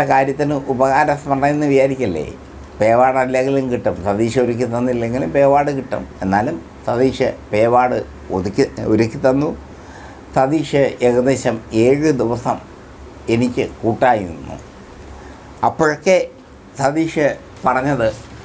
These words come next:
കോൺഗ്രസിൻ്റെ ഈ, എന്താ പറയുക,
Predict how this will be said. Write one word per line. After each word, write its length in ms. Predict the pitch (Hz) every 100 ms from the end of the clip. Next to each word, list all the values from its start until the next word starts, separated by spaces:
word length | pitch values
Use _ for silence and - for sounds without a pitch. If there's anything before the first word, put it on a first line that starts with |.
| - - -
കോൺഗ്രസിൻ്റെ 680 | 135 143 151 143 147 131 110 - - - - - 127
ഈ, 40 | 131 - - - - - - - - - -
എന്താ 160 | 123 135
പറയുക, 240 | 135 127